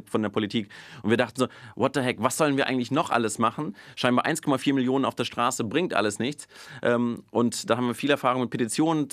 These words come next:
äh, zuvor schon gesammelt, waren also schon immer, ähm, in den letzten Jahren politisch aktiv und haben gesagt, "Wir probieren jetzt etwas aus und bringen verschiedene Sachen zusammen, die es ja gab." Man kann ja ein Stadion, jede Woche sind im Stadion Leute und schauen Fußball,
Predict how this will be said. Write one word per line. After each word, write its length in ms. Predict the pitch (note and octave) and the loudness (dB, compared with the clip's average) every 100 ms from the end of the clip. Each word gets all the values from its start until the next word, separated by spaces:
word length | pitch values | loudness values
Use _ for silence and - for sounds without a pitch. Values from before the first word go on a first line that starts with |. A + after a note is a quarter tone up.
| - | 0
äh, 140 | B2+ | 0
zuvor 320 | B2+ A#2+ C3 | -2 -2 -2
schon 140 | B2+ B2 | 0 -2
gesammelt, 360 | A#2+ A#2+ A#2+ | 0 0 0
waren 280 | A2+ C3+ C#3+ - | 2 0 0 -4
also 160 | - G#2+ | -4 -2
schon 160 | A#2 | -2
immer, 400 | A2 A#2+ A2+ G2+ | 0 2 0 0
ähm, 360 | A2+ G#2+ G#2 G2+ | 0 0 -2 -6
in 60 | - | -4
den 100 | A2+ | 0
letzten 260 | A2 - | 0 0
Jahren 140 | A2+ G#2+ | -2 0
politisch 300 | G#2+ A2 - | -2 -4 -2
aktiv 320 | G#2 - B2+ | -4 -2 -2
und 40 | B2 | -2
haben 60 | |
gesagt, 200 | A2+ A2 | -2 -2
"Wir 60 | G#2+ | -2
probieren 340 | A2+ G#2+ B2 | -2 0 0
jetzt 120 | A#2+ | 0
etwas 240 | - G#2 A2 | -4 -4 -2
aus 260 | A#2 A2 | -2 -2
und 160 | A2+ G#2 - - - | -2 -4 -8 -12 0
bringen 180 | A#2+ A2+ | 2 2
verschiedene 360 | A#2 A#2 A2+ | -2 0 2
Sachen 200 | G#2 A2 | 0 0
zusammen, 160 | A2+ A2+ | -2 -2
die 80 | D3+ | 0
es 80 | |
ja 80 | F#3 | -2
gab." 320 | D3+ G#2+ F#2 | 2 4 4
Man 120 | G2 G2+ | 2 0
kann 100 | C#3+ | 0
ja 60 | |
ein 60 | G#2+ | 0
Stadion, 540 | - A2 D3 E3 D#3 | 2 2 2 0 -2
jede 240 | A#2+ A#2+ A#2 | 0 0 0
Woche 180 | C#3 | 0
sind 120 | D3 C3+ | 0 0
im 100 | B2+ | 0
Stadion 220 | B2 B2+ | 0 0
Leute 300 | A#2+ A#2+ A#2 | 0 0 0
und 80 | A2+ | -2
schauen 120 | G2+ | -2
Fußball, 440 | G#3+ - D3+ C#3 | -2 2 2 2